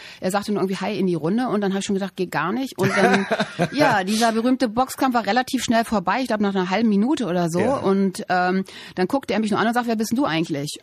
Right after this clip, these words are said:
Speaker 1: Ja, und dann hab ich gesagt, „Ja, und wer bist du? Du kommst hier rein, stellst dich nicht vor, glaubst du, jeder muss dich irgendwie gleich kennen?“ Und dann war er irgendwie so, „Äh, ja, okay, tut mir leid, ich bin der Uwe.“ Sag, „Ja, weiß ich auch, ja. Aber ein bisschen benehmen ja nicht übel.“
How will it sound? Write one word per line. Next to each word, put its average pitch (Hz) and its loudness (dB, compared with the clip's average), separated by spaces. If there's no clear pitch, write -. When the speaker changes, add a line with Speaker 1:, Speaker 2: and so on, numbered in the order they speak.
Speaker 1:
Ja, 214 -4
und 165 2
dann 165 2
hab 165 0
ich 175 -6
gesagt, 170 0
„Ja, 160 2
und 170 0
wer 170 0
bist 165 -6
du? 233 0
Du 233 0
kommst 180 -2
hier 160 -6
rein, 202 -2
stellst 175 -4
dich - -4
nicht 156 -4
vor, 175 -4
glaubst 170 -6
du, 175 -6
jeder 170 -2
muss 170 -4
dich - -10
irgendwie 165 0
gleich 147 -8
kennen?“ 220 0
Und 185 0
dann 220 -2
war 247 -2
er 240 -6
irgendwie 220 -2
so, 208 -4
„Äh, 185 -4
ja, 175 -4
okay, 175 -6
tut 208 -6
mir 180 2
leid, 165 -2
ich - -14
bin 180 -2
der 180 -2
Uwe.“ 196 -4
Sag, 165 -2
„Ja, 175 0
weiß 190 0
ich 185 -2
auch, 233 -2
ja. 220 0
Aber 190 2
ein 196 0
bisschen 220 0
benehmen 196 4
ja 302 2
nicht 285 -2
übel.“ 156 -2